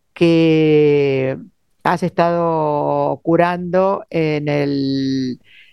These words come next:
en el Centro Cultural Kirchner.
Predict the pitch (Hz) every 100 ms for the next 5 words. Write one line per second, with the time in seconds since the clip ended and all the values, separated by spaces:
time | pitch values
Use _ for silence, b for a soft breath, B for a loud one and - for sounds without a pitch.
0 | - 165 160 151 147 147 143 143 - 180
1 | 170 165 160 151 147 139 143 139 147 143
2 | - 131 113 - 143 131